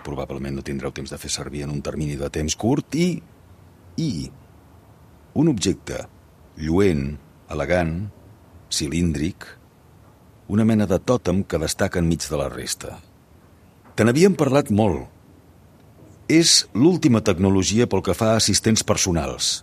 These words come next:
Ara no recordes quina de les mares de l'escola l'havia descrit com una autèntica revolució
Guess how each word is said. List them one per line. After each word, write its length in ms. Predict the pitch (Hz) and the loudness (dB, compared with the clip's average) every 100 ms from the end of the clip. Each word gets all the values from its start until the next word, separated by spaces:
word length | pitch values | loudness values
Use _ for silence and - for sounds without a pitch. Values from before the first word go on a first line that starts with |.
| - _ _ - - | -14 _ _ -12 0
Ara 220 | 151 190 | 2 4
no 120 | 165 165 | 4 2
recordes 540 | 135 135 131 143 - | 2 0 2 0 -2
quina 280 | - 120 131 | -2 0 2
de 100 | 113 | 2
les 140 | 95 90 | 0 0
mares 240 | 104 107 | 0 0
de 80 | 104 | 0
l'escola 540 | 87 - 92 98 110 101 | -2 -2 -4 -2 -2 -4
l'havia 380 | 76 82 107 87 | -6 -2 -2 -2
descrit 440 | 82 - 98 - | -4 -4 -6 -4
com 160 | 90 87 | -4 0
una 140 | 113 113 | 0 0
autèntica 460 | 123 123 139 113 | 0 0 -2 -2
revolució 680 | 95 82 78 73 - 87 131 | 0 -2 -2 -2 0 2 2